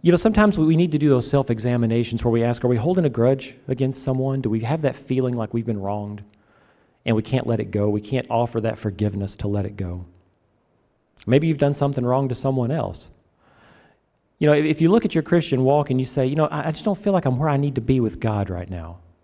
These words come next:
I'm not growing like I should. I've kinda hit this wall." Maybe this is an area that we need to look at. You know, it tells us in Matthew five, it says, "Leave your offering before the altar and go. First be reconciled to your brother,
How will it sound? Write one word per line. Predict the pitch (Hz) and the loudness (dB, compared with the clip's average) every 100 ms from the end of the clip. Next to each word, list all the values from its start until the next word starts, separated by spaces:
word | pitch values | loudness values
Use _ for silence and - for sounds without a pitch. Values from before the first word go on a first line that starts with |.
| - | -4
I'm | 110 | 0
not | 139 131 | 0 0
growing | 123 160 170 | 2 4 4
like | 156 147 | 2 -2
I | 131 | -4
should. | - 143 139 | -2 2 2
I've | 113 | 0
kinda | - 170 | -2 -2
hit | 139 151 | 0 0
this | 117 113 | -2 -4
wall." | 110 117 82 87 85 _ _ _ _ _ _ _ _ _ _ _ _ _ _ _ _ | -2 -2 -4 -8 -14 _ _ _ _ _ _ _ _ _ _ _ _ _ _ _ _
Maybe | 139 185 | 2 4
this | 185 180 | 2 0
is | |
an | 165 | 0
area | 165 170 160 | 2 0 0
that | 156 | 0
we | 147 | 0
need | 151 | -2
to | 143 | -2
look | 151 196 | -4 -6
at. | 78 78 - - _ _ _ _ _ _ _ _ _ _ _ _ _ _ _ _ | -8 -12 -14 -20 _ _ _ _ _ _ _ _ _ _ _ _ _ _ _ _
You | 147 | 2
know, | |
it | 143 | 4
tells | 175 180 | 4 4
us | 156 | 2
in | 139 | 2
Matthew | 143 151 147 127 | 2 2 0 -2
five, | 165 170 127 | 0 2 2
it | |
says, | 131 123 | -2 -2
"Leave | 156 202 | -2 0
your | 165 | 2
offering | 151 160 - 117 117 | 2 0 0 0 0
before | 113 143 | 0 0
the | 127 | 2
altar | 123 139 135 113 | 2 0 0 -2
and | 104 | -2
go. | 117 117 | 0 0
First | 98 123 127 | 0 -4 -4
be | 143 | -4
reconciled | 127 135 127 120 123 120 | -4 -4 -4 -6 -4 -4
to | 104 | -4
your | 101 | -4
brother, | 123 110 85 | -2 -4 -6